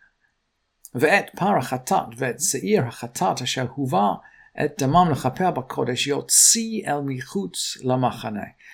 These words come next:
So he takes the bull of the sin offering and the goat of the sin offering, and they, they, they're, um, they are,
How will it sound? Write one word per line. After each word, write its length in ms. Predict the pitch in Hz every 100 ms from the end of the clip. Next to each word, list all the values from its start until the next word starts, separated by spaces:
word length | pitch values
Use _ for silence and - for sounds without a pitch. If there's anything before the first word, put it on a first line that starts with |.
| -
So 160 | - 127
he 140 | 156
takes 460 | - - 247 175 -
the 100 | 143
bull 340 | 139 202 190
of 60 | 147
the 80 |
sin 260 | 127 - 175
offering 380 | 127 - 131 127
and 100 | 127
the 60 |
goat 360 | 120 160 165 160
of 60 | 135
the 80 |
sin 240 | 117 - 123
offering, 520 | 107 - 120 - 180 _ - - - - - - -
and 200 | 165 - _ _ _ -
they, 300 | 131 165 -
they, 460 | 143 139 143 143 147
they're, 800 | 139 160 156 151 151 151 147 - -
um, 460 | 135 135 135 135 - - -
they 180 | 139 180
are, 340 | 165 147 135